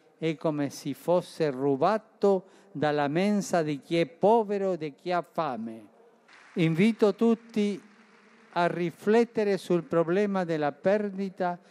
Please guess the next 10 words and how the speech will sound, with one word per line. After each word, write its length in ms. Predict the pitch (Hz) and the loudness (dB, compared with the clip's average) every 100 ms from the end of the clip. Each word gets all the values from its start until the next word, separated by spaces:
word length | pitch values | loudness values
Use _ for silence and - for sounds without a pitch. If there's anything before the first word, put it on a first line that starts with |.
| _ | _
e 100 | - | -8
dello 280 | 135 156 147 | -2 0 0
spreco 560 | 139 - 170 170 - 160 | -4 -4 -2 -2 -2 -2
del 200 | 147 139 | -2 -4
cibo, 640 | - 165 143 120 113 107 _ _ _ _ - | -8 -8 -6 -6 -6 -8 _ _ _ _ -2
per 140 | 147 | -2
individuare 1120 | 160 156 202 202 175 160 147 151 156 156 151 139 | -2 -4 -2 -2 -2 -4 0 2 2 0 0 -2
vie 500 | 143 165 139 135 135 | -2 -2 0 0 -2
e 160 | 147 | -2
modi 560 | 147 170 196 202 175 | 0 2 2 0 -2